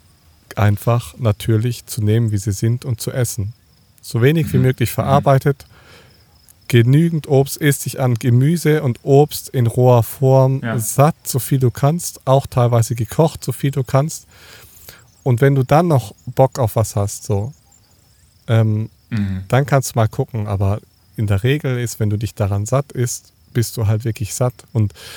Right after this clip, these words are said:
Speaker 1: das ist so ein, so ein Ding, was ich bei ganz vielen Menschen so beobachte. Ich weiß nicht, ähm, ich glaub,
Speaker 2: Mhm.
Speaker 1: die ZuhörerInnen, die jetzt, ähm, hier dabei sind, die werden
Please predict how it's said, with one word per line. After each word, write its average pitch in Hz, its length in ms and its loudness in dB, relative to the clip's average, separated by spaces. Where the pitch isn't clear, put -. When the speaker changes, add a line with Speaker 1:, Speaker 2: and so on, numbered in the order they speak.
Speaker 1:
das 107 140 2
ist 120 160 0
so 120 100 4
ein, 113 280 2
so 120 100 2
ein 110 140 4
Ding, 127 260 0
was 107 160 2
ich - 160 -4
bei 107 140 0
ganz 127 260 -4
vielen 113 220 0
Menschen 123 320 -2
so 117 100 -2
beobachte. 127 640 -2
Ich 127 200 -10
weiß 117 220 0
nicht, - 260 -8
ähm, 113 420 0
ich - 140 -12
glaub, 117 140 0
Speaker 2:
Mhm. 95 360 -2
Speaker 1:
die 117 260 -6
ZuhörerInnen, 131 1200 0
die 120 140 0
jetzt, 120 360 -2
ähm, 113 420 -2
hier 113 200 2
dabei 110 320 0
sind, 147 240 -4
die 107 120 -4
werden 113 560 2